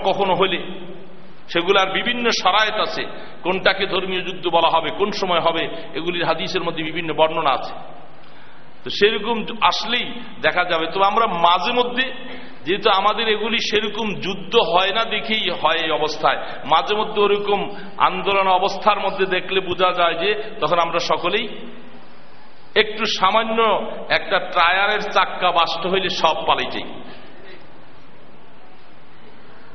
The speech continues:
এর কারণ হচ্ছে যে, মানে হচ্ছে যে আমরা আসলে মৃত্যুকে বেশি ভয় পাই। আর সাহাবায়ে কেরাম যারা ছিলেন, তারা ওইরকম যুদ্ধটার হাকিকত চোখের সামনে দেখছেন,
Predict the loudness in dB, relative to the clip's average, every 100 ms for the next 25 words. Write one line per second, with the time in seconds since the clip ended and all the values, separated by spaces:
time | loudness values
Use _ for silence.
0 | -10 -10 -10 -10 -10 -10 -6 0 0 2
1 | 2 4 2 2 0 -2 -4 -8 -4 2
2 | 4 4 2 0 0 2 4 4 4 4
3 | 4 2 2 0 -2 -4 -2 -2 -2 -4
4 | -6 -4 -2 -2 -2 0 0 0 -4 -8
5 | -10 -10 -8 -6 -6 -8 -10 -6 2 4
6 | 4 2 4 6 6 4 2 2 4 4
7 | 2 4 4 4 2 0 2 2 4 4
8 | 4 2 0 -2 -2 -4 -4 -2 2 2
9 | 4 2 2 -2 0 0 0 0 0 0
10 | 0 0 2 0 -2 -4 -6